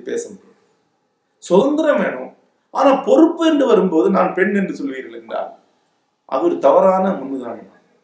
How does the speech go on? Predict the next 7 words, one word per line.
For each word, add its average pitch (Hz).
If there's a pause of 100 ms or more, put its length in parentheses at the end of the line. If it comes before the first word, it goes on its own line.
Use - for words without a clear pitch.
(840)
எந்த 285
துறையிலேயாவது 202 (880)
நான் 214 (400)
பொறுப்பேற்றுக் 180
கொள்கிறேங்கிற 139
பெண் 147
தான் 147